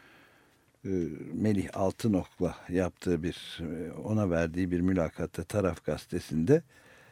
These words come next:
ve anayasa paketiyle ilk kez darbe siyasetinin ve darbe hukukunun yapısal unsurlarına el atılmasının önemli olduğunu, gürültünün de bu yüzden çıktığını söylemiş.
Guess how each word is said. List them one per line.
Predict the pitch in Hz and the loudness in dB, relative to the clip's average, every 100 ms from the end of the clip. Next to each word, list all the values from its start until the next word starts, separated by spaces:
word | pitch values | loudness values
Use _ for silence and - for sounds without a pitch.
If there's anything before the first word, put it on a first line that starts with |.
| - _ _ | -20 _ _
ve | 104 113 - | 4 6 8
anayasa | 120 135 123 - | 10 12 10 6
paketiyle | 92 117 110 113 - 143 120 127 | 2 2 4 2 6 8 10 8
ilk | 139 180 - _ | 6 2 0 _
kez | - 123 135 | 8 8 10
darbe | 107 98 101 151 | 8 8 10 10
siyasetinin | 156 113 95 - 92 - 135 131 | 10 8 8 6 2 8 8 10
ve | 104 92 | 8 6
darbe | 98 98 139 | 4 8 10
hukukunun | 139 117 107 101 120 151 | 10 8 4 4 8 10
yapısal | 120 104 107 - 135 | 10 8 2 6 6
unsurlarına | 107 101 - 95 92 90 110 104 | 6 2 -2 0 2 2 2 2
el | 117 123 | 6 6
atılmasının | 101 - 92 87 82 - 120 | 6 0 2 2 2 4 4
önemli | 120 107 98 98 | 6 6 6 8
olduğunu, | 117 85 90 165 123 | 8 6 6 4 8
gürültünün | 120 117 - 147 180 | 8 8 8 8 8
de | 175 147 | 8 8
bu | 151 | 10
yüzden | 139 113 85 | 8 6 2
çıktığını | - 65 - - 67 60 | 0 -8 -8 -6 -4 -6
söylemiş. | - 64 - - - - - | -6 -6 -6 -14 -14 -16 -16